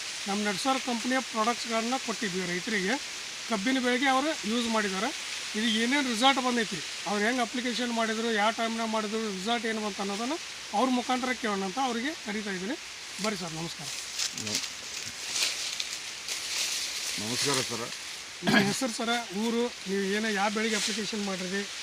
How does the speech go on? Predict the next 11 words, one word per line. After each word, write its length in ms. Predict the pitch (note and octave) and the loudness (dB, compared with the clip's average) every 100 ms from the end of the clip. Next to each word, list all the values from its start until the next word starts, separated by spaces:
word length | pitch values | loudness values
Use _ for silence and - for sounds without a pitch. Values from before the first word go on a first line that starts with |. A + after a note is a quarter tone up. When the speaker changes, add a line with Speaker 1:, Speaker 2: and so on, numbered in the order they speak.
| F3+ | -4
Speaker 1:
ಯೂಸ್ 180 | G3 G3+ G3+ | -2 0 -2
ಮಾಡಿರಿ, 220 | F#3+ A3 | -2 -2
ಎಲ್ಲ 180 | F#3 G#3+ | -2 -2
ಒಂದು 100 | G3 | -2
ಸ್ವಲ್ಪ 280 | A3 A3+ C4 | -6 -6 -4
ಡೀಟೇಲ್ 280 | F#3+ F3 G#3 | -4 -4 -4
ಆಗಿ 120 | F#3+ | -2
ಹೇಳಿ. 380 | B3 E3+ C3+ - - - - | -4 -4 -8 -12 -14 -12 -6
Speaker 2:
ಸರ್, 200 | C3 C3+ | -2 0
ನನ್-, 260 | C3+ C3+ C#3 B2 | 0 -2 -4 -4
ನಮಸ್ಕಾರ. 420 | C3+ C#3+ D#3+ | -4 -2 -2